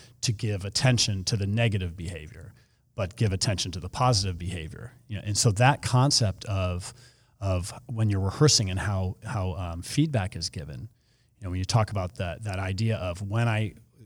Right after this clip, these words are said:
we play through, we play through an excerpt or we, we march through a segment, the first thing you say, is it coming from the light or is it coming from the dark? You know, and so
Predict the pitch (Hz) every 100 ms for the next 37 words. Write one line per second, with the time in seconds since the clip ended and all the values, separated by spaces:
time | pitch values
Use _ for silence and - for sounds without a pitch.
0 | 110 101 101 - 123 113 - 110 110 104
1 | - 113 110 123 104 98 - 95 82 95
2 | 92 90 107 107 92 95 98 98 - 110
3 | 92 87 - - _ _ _ _ _ -
4 | 127 - 113 95 90 - - - - -
5 | - - 113 - 131 135 139 113 101 -
6 | 151 101 76 107 - _ _ _ _ _
7 | _ - 107 92 - 110 98 - 98 101
8 | 101 110 131 - 104 98 123 98 92 95
9 | 90 90 101 87 - - _ _ - 95
10 | 90 107 147 127